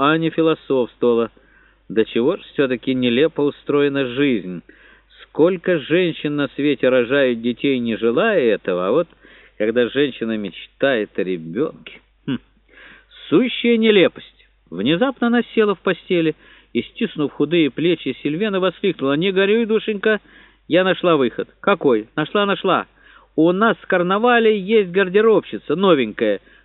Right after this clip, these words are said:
Ты её не знаешь. Ну и что?" "Она в положении уже три месяца. Примерно столько тебе и нужно. Бедняжка не знает, как быть.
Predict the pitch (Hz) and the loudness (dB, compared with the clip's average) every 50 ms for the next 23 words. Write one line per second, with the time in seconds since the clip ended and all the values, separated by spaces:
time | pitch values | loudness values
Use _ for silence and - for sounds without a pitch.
0 | _ _ _ 185 190 196 190 185 180 185 170 147 156 147 120 110 98 - - 147 | _ _ _ 4 4 6 6 4 2 0 -2 0 0 0 2 2 0 -2 -2 -2
1 | 170 175 - - - 160 160 170 - _ _ _ _ _ _ _ _ _ - 101 | -2 -2 -2 0 0 0 0 0 -6 _ _ _ _ _ _ _ _ _ -4 -2
2 | 139 156 - - 202 214 220 185 214 262 262 214 165 139 135 143 131 190 196 226 | -2 -2 0 2 2 2 4 4 2 2 2 2 2 2 2 2 2 2 2 2
3 | 226 220 220 190 - - _ 196 185 170 - - 175 175 175 170 185 214 247 277 | 2 0 -2 -2 -6 -8 _ -6 -6 -6 -4 0 2 2 2 2 2 0 0 0
4 | 277 277 269 262 226 - _ 220 226 233 214 233 196 202 190 185 185 185 170 165 | 0 0 -2 -2 -4 0 _ 2 2 2 0 -2 -2 -2 0 0 0 0 0 0
5 | 151 135 127 139 135 - _ - - - - - _ _ _ 151 151 165 180 180 | -2 -4 -4 -6 -8 -10 _ -20 -20 -20 -20 -20 _ _ _ -2 0 2 0 0
6 | 170 - 185 180 180 175 165 185 185 185 165 - 202 202 202 202 214 160 120 | 0 0 -2 -2 -2 0 0 2 0 0 2 0 -2 -2 2 2 2 2 2